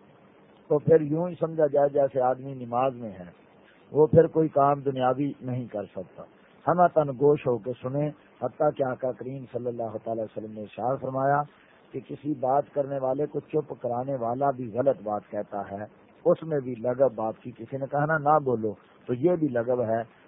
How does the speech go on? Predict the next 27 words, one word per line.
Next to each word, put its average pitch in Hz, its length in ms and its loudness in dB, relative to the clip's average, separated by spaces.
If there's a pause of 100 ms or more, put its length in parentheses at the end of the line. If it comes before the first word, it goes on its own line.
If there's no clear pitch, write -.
(160)
وہ 151 340 4 (240)
بات 135 360 4
نہ 139 340 -2
کرے 117 280 0 (360)
اور 139 180 6
کسی 143 360 -8
کو 147 140 -8
چپ 143 360 -4
بھی 131 180 -8
نہ 120 220 -8
کرائے، 117 280 -2 (420)
بعد 170 220 10
میں 147 160 -6
مسئلہ 127 320 -4 (120)
سمجھا 107 460 2
دے، 156 100 4 (340)
اس 151 200 0
وقت 123 220 -4 (140)
بولنا 120 440 -2 (400)
جو 113 180 -6
ہے 117 200 2
وہ 123 180 -6 (160)
ناجائز 95 500 -6
ہے۔ - 240 -20 (1800)
جی، 156 180 6 (140)
العین 143 440 6
بھائی۔ 104 240 -6